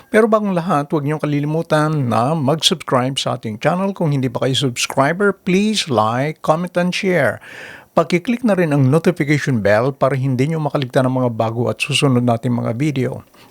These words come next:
Balik sa ating talakayan. Sa isang video ni Doctor Tutu Kausing, sinabi niya na hindi dapat qualified na nasa Kongreso si Congressman Erwin Tulfo.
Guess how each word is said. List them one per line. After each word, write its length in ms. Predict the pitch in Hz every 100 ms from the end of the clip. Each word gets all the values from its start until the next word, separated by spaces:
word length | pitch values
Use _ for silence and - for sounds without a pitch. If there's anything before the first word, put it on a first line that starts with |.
| -
Balik 160 | 127 135
sa 240 | - 135
ating 240 | 143 139
talakayan. 560 | 135 135 139 147 139 139 - - - - _ _ _ - - -
Sa 80 | -
isang 320 | 175 160 220
video 400 | 196 175 190 170
ni 80 | 147
Doctor 720 | 117 151 - - 151 139 120 -
Tutu 480 | - 165 170 151 135
Kausing, 720 | - 139 139 - 160 120 120
sinabi 480 | 139 139 131 214 220
niya 240 | 202 143
na 160 | 170 185
hindi 480 | 165 175 165 139 127
dapat 720 | 104 139 175 185 - 185 175 - - _
qualified 1040 | - 120 143 170 175 175 185 180 170 143 110 _ _ - - _
na 160 | - 127
nasa 400 | 131 151 - 165
Kongreso 560 | 151 131 156 147 156
si 240 | 147 147 - -
Congressman 720 | 160 160 147 156 143 135 123 - - - _ -
Erwin 480 | 143 156 147 139 123
Tulfo. 560 | - 160 151 170 120